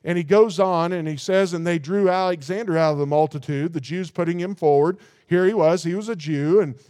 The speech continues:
Alexander beckoned with his hand and would have made his defense unto the people. He would have defended himself. But when they knew that he was a Jew, all with one voice, about the space of two hours, cried out, "Great is Diana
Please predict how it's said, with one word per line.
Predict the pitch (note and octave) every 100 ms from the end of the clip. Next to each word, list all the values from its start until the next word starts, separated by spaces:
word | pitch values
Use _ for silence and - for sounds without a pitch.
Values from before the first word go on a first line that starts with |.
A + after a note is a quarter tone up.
| _
Alexander | E3 G#3+ G#3 D#3+ F#3+ G#3
beckoned | D#3 F#3 G3+ G#3+
with | F#3+ G#3
his | G#3+
hand | G3 E3 D#3+ G3+ - _ _
and | E3+ F3+
would | A3+
have | A3+ F3
made | G#3+ B3
his | A3+ E3
defense | D#3 C#3 A#3 C#4 -
unto | G#3+ G#3
the | G#3+ G3+
people. | A3 A3+ E3 D3+
He |
would | F3+ A3
have | G#3
defended | F3+ A3+ C4 B3
himself. | F3 D#3 C3+ C#3+ C#3 D#3+ - _ _ _ _ _
But | D3+ G#3
when | A#3+
they | A#3 G#3
knew | A3+ D4+ C#4+
that | A3+
he | G3+
was | B3 A#3 F#3
a |
Jew, | D#3 D3+ G#3 E3 E3 -
all | E3+ A#3 B3
with | A#3 G#3
one | F#3 A#3 A#3
voice, | E3 D#3+ F3+ -
about | E3+ F3 -
the | D3+
space | - G#3 A#3 G3
of | E3+
two | A#3 A#3
hours, | F3+ D#3+ E3+ F3 - _ _ _
cried | - G#3+ A#3 A3+
out, | F3+ E3+ E3
"Great | C3 D#3 G3+ A#3 A3
is | G#3 F#3+
Diana | D#3+ F3 F3 F3 F3+ C#3+ B2 B2+